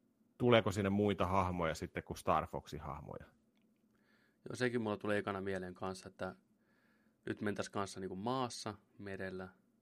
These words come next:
Speaker 2: tai meressä,
Speaker 1: Niin.
Speaker 2: vedessä ja ilmassa. Soveltus hyvin kyllä, koska ollaan niissä nähty niitä muitakin ajoneuvoja kuin muuta kuin nää X-wingit. X-wingit
Speaker 1: Niin.
Speaker 2: kuin ne Y-wingit.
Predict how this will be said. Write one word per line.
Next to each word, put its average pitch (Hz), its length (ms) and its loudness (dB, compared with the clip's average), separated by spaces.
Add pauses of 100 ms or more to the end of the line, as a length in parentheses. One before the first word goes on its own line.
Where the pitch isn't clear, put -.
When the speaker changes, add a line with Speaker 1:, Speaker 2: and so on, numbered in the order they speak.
(340)
Speaker 2:
tai 101 140 -14
meressä, 98 400 -4
Speaker 1:
Niin. 73 200 -2 (140)
Speaker 2:
vedessä 98 420 -12 (220)
ja 98 180 -2
ilmassa. 95 600 -4 (680)
Soveltus 123 460 4
hyvin 117 240 6
kyllä, 110 300 8
koska 107 280 0
ollaan 104 260 2
niissä 104 220 -4
nähty 101 240 -2
niitä 95 120 -6
muitakin 95 360 -4
ajoneuvoja 87 480 -6
kuin 95 100 -12
muuta 90 200 -4
kuin 85 160 -12
nää 82 140 -10 (680)
X-wingit. 85 560 -12 (640)
X-wingit - 180 -4
Speaker 1:
Niin. 95 220 4
Speaker 2:
kuin 85 120 -6
ne 85 140 -8 (320)
Y-wingit. - 380 -12